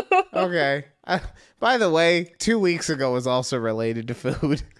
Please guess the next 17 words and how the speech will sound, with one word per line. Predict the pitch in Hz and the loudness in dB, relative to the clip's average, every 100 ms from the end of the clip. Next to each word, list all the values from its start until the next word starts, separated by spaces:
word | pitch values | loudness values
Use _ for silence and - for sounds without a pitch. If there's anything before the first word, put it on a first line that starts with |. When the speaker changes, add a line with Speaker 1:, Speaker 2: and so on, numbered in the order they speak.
| _ _ _ _ _ _ _ | _ _ _ _ _ _ _
Speaker 1:
I | 185 185 | -2 0
know, | 165 | 2
it | 208 214 | 2 2
wasn't. | 180 202 254 247 - - 587 - 480 392 370 381 - 466 - | 2 2 0 2 0 4 2 4 2 4 4 2 2 -2 0
<laughs> | 466 - 494 - 494 - _ - - - | -4 0 -2 0 -4 -4 _ -20 -20 -4
Damn. | 196 143 185 254 359 359 - - _ _ | 0 2 0 0 0 -4 -18 -20 _ _
Anyways, | 269 277 277 262 247 240 247 269 - - - _ _ _ _ | 2 4 4 4 4 4 2 -2 -6 -14 -20 _ _ _ _
um, | 262 226 226 226 214 | 2 4 2 0 -2
this | 220 392 - | -2 -2 -2
week, | 196 180 277 285 - _ _ _ _ - | -4 -2 -2 -6 -16 _ _ _ _ -4
I | 240 262 | 0 2
want | 254 233 240 247 - | 2 2 2 0 -2
Ryan | 233 - 262 262 247 | 0 2 2 2 0
to | - 262 | -2 2
refute | 247 262 262 262 233 208 214 _ - | 2 0 0 0 0 -2 -8 _ 0
that | 190 190 226 | 2 2 0
McDonald's | 214 196 233 233 302 233 180 202 214 | -2 0 0 2 2 2 2 0 -8